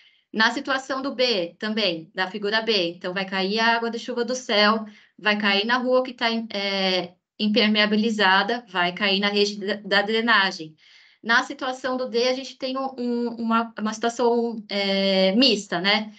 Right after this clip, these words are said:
Vai cair a chuva do céu, a, a, a seta é, vermelha mostra que vai cair no gramado, então parte vai ser infiltrada, e a seta verde mostra que vai, uma parte ainda assim vai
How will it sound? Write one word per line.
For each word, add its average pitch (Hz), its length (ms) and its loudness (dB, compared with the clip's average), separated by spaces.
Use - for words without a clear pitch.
Vai 190 180 2
cair 220 220 0
a 214 80 0
chuva 214 260 -6
do 214 120 -4
céu, 233 580 0
a, 196 340 -2
a, 185 440 0
a - 20 -2
seta 196 720 -2
é, 185 160 -2
vermelha 208 540 2
mostra 196 360 -2
que 208 120 -10
vai 185 140 -2
cair 190 200 -4
no 196 100 -4
gramado, 214 480 4
então 214 220 -6
parte 180 320 -6
vai 190 120 -6
ser 190 140 -8
infiltrada, 226 720 0
e 269 80 0
a 285 80 4
seta 233 400 -2
verde 214 480 0
mostra 196 440 -2
que 226 140 -8
vai, 190 500 0
uma 202 200 -2
parte 196 360 2
ainda 208 220 -4
assim 214 260 -6
vai 196 220 -4